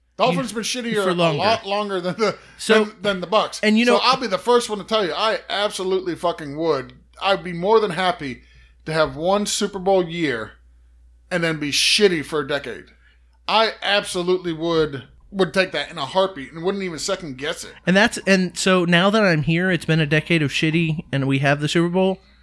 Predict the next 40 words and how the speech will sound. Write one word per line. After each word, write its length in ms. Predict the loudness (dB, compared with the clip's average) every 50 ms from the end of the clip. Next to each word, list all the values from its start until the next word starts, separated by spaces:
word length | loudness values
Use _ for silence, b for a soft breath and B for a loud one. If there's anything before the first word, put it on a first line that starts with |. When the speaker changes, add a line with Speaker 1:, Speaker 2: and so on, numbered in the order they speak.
| b b b b
Speaker 2:
The 100 | 0 2 4
answer 220 | 4 4 4 4
is 140 | 2 2 2
yes. 260 | 0 0 0 2 2
I 80 | 0 0
would 140 | 2 0
still 180 | -2 -2 -4 -4
do, 140 | -4 -2 0
I'd 160 | 2 0 2
do 140 | 2 0 0
it 60 | 0
over 180 | 0 -2 -2 -4
again 260 | -6 -6 -6 -4 -4
next 220 | -6 -6 -8 -6 -6
year. 200 | -4 0 0 0
I'd 140 | 0 0
take 220 | 0 -2 -2 -4 -8
the 60 | -6
Super 180 | -4 -4 -2 -2
Bowl 100 | -2 0
next 260 | 0 -2 -2 -2 -2
year 80 | 0 0
and 100 | 0 -2
be 60 | -2
shitty 200 | -2 0 0 -2 0
for 80 | 0 0
another 240 | 2 2 2 2 0
decade. 400 | 0 -4 -4 -6 -8 -8 -8 -12 B B B B B B
Speaker 1:
So 160 | -4 0 2 2
I've 100 | 4 4
got 200 | 2 2 2 -2
two 220 | -8 -6 -6 -8
questions 440 | -6 -4 -4 -4 -4 -4 -8 -10 -10 -10
I'm 100 | -12 -10
gonna 160 | -12 -12 -12
ask. 420 | -12 -12 -12 -12 -14 -14 -16 -16 -16
Speaker 2:
Okay. 260 | -4 0 0 0 0 -4 -12 _ -20 -8
Speaker 1:
Would 260 | -4 -4 -4 -4 -2 2
you 420 | 2 4 6 6 6 6 4 0 -6 -14 -20 _ _ _
take 560 | -2 0 2 2 2 0 -4 -6 -10 -14